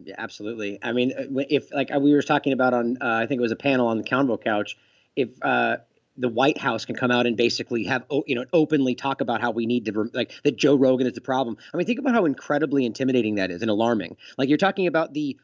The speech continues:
the central power of the United States standing up and saying that podcaster needs to go. Like, that's,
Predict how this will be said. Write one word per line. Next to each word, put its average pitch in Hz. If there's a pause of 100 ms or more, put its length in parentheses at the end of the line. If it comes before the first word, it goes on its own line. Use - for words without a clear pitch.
the 139
central 160
power 147
of 123
the 123
United 131
States 131
standing 143
up 131
and 127
saying 127
that 147
podcaster 143
needs 120
to -
go. 101 (200)
Like, 139
that's, -